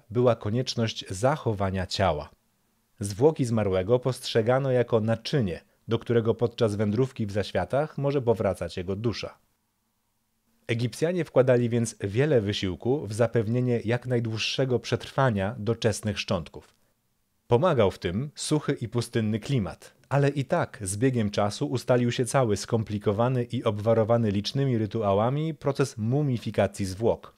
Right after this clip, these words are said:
zwłaszcza tych należących do warstwy panującej. Piramidy w kształcie idealnego ostrosłupa, z jakim najczęściej je kojarzymy, wykształciły się w kilkuetapowym procesie.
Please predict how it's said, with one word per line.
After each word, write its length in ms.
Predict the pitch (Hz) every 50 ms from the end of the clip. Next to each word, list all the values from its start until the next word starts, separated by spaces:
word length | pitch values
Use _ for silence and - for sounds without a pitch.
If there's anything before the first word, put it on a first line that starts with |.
| _ _ _ _
zwłaszcza 640 | 92 87 82 82 104 127 147 147 - - - 98
tych 380 | 95 - 95 85 - - - _ _ _ _ _ _ _ _ _ -
należących 600 | 107 113 123 120 107 110 101 92 - - 95 95
do 160 | 92 101 98
warstwy 460 | 95 104 92 80 - - - - 87
panującej. 680 | - - 92 95 101 113 107 90 78 - - 69 67 _ _ _ _ _ _ _ _ _ _ _ _ _ _ _ _ _ _ _ _ _ _ _ _ _ _ _ _ _ _ _ _ _ _
Piramidy 520 | - 120 117 117 113 147 170 165 160 143
w 80 | 127 -
kształcie 420 | - - - 117 113 107 - 113
idealnego 640 | 107 - 120 110 117 120 113 113 117 127 127 127 131
ostrosłupa, 800 | - 110 - - - 110 107 - - 123 117 101 - 82 85 - _ _ _ _ -
z 80 | 92
jakim 260 | 101 107 - - 110
najczęściej 640 | 107 107 107 101 - 135 131 127 - - - 107 101 98
je 120 | 101 95
kojarzymy, 640 | - 107 104 104 104 92 90 92 87 98 120 156 165 _ _ - - - - - - _ _
wykształciły 640 | 101 117 120 - - - 113 113 110 - 165 160 156
się 260 | 139 - 139 127 123 113
w 140 | - -
kilkuetapowym 840 | - - 156 156 - - 127 120 113 - 104 - - 101 92 95 92 87
procesie. 520 | - 101 98 - 95 80 - - -